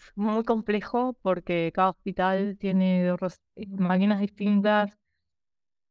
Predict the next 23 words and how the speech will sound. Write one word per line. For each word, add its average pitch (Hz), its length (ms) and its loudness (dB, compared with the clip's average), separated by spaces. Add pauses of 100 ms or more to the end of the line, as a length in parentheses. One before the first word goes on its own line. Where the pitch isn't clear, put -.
(200)
Los 190 180 -2
técnicos 190 480 0
que 185 100 0
adquieren 180 360 0
las 180 200 -8
imágenes, 185 720 -4
aunque 175 240 -2
no 196 120 0
parezca, 202 580 0 (480)
lo 180 140 -8
hacen 220 260 -8
de 208 80 -2
una 208 120 -2
forma 214 300 -2
distinta 233 440 -4
y 196 160 -2 (540)
eso - 220 -6
se - 160 -6
lo 180 100 -4
vas 196 200 -2
a 208 40 0
mirar 190 320 0
con, 190 280 -2